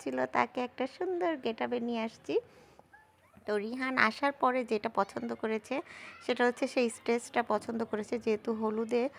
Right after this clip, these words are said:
ওর ফুপির এক স্টেজের মধ্যে মিউজিক হয়েছিল। তো ও ভাবতেছিল আজকে বিয়েতে যেহেতু আবার স্টেজ হয়েছে, তার মানে এখানেও মিউজিক হবে। তো মিউজিক ছাড়া সে কতক্ষণ নাচানাচি করলো।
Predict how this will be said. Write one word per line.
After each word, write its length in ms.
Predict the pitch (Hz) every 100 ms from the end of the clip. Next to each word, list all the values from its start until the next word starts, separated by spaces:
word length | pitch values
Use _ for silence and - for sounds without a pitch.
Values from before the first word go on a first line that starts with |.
| - - -
ওর 140 | 220 214
ফুপির 380 | - - 294
এক 80 | 254 - - - 240
স্টেজের 520 | - 254 262 269 269
মধ্যে 360 | 247 226 214 233
মিউজিক 420 | 226 220 240 233
হয়েছিল। 480 | 247 226 - 233 233
তো 300 | - 226 254
ও 20 |
ভাবতেছিল 560 | 233 240 - 240 - 233
আজকে 300 | 214 - 220
বিয়েতে 380 | 208 240 240 247
যেহেতু 280 | 254 240
আবার 280 | 240 220 233
স্টেজ 320 | 233 - 240 226
হয়েছে, 300 | 226 226 226
তার 220 | 220 214
মানে 220 | 220 214
এখানেও 300 | 208 - 233
মিউজিক 420 | 226 214 214 226 226
হবে। 260 | 220 214 - - - -
তো 100 | 247
মিউজিক 420 | 262 269 247 277 -
ছাড়া 240 | 269 247 247
সে 180 | 254 240
কতক্ষণ 440 | 233 240 - 233
নাচানাচি 580 | 233 220 233 226 226 226
করলো। 400 | - 220 226